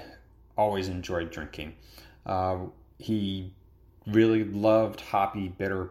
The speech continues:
beer, and that was in particular one of his favorites. And so when I had the opportunity, because I was visiting Prague, to take a day trip from Prague out to Pilsen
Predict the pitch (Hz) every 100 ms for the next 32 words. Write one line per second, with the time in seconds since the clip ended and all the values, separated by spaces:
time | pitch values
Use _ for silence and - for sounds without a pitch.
0 | - 123 127 123 123 - - - _ -
1 | 107 101 98 - - 95 95 92 _ 92
2 | 98 95 - 101 101 98 101 98 110 -
3 | 98 101 101 98 92 92 101 98 95 -
4 | 95 - - 104 95 98 92 - 92 -
5 | 101 92 92 92 - 131 127 120 113 110
6 | - 107 104 101 - 101 98 95 92 -
7 | 113 107 101 98 - 101 98 98 90 -
8 | - - - _ - 92 120 120 107 101
9 | 104 98 - 98 92 - - - _ -
10 | - - - 120 120 113 110 104 101 104
11 | 107 - - 104 101 92 98 95